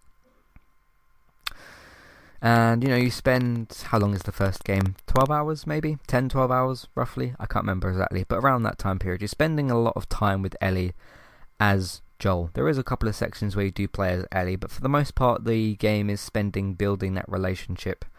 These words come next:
that father-daughter, surrogate father-daughter relationship. But wh-, whether she's surrogate or biological doesn't really change much from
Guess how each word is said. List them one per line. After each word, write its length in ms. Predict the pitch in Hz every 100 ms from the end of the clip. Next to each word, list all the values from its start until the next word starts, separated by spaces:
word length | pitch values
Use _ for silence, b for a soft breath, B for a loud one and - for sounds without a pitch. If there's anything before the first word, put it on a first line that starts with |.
| B B B -
that 500 | 107 98 - - - b b b b b b b -
father-daughter, 1120 | - 117 113 107 95 101 101 - 98 98 90
surrogate 500 | - 160 117 101 -
father-daughter 840 | - 101 95 95 98 95 - 95 - b b b b b
relationship. 720 | - 98 95 - 90 - - -
But 200 | - 156
wh-, 60 | 156
whether 300 | - 151 139
she's 220 | 123 120 110
surrogate 460 | 117 110 104 107 -
or 120 | 92
biological 760 | 98 98 98 95 - 98 95 - - - _ _ _ - _ _ - -
doesn't 260 | - 120 123
really 200 | 110 101
change 920 | - - 110 104 95 92 95 - - - b b b b b -
much 680 | 98 101 95 - - - -
from 760 | - - 98 92 92 87 85